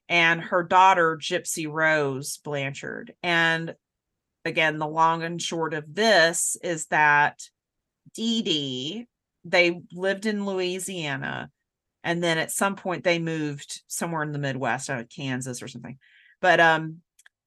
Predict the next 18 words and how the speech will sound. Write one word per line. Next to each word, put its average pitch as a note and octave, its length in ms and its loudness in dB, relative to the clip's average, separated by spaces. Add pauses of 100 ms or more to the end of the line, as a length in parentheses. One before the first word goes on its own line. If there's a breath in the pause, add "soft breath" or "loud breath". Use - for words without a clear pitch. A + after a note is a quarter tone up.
(320)
<laughs> - 1000 -14
Dee C#4 280 2
Dee F#3+ 580 -2 (340)
basically E3+ 1300 0 (1200)
made G3 1000 2 (880)
Gypsy F#3+ 540 -2
Rose D3+ 920 2 (840)
act E3+ 300 4
like D3+ 200 0
she - 180 -6
was C#3 200 -8
sick, F#3 520 0
and F3 180 -2
she G3 240 -6
went F#3 260 0
around F3+ 440 4
and E3 120 -8
told D#3+ 540 -4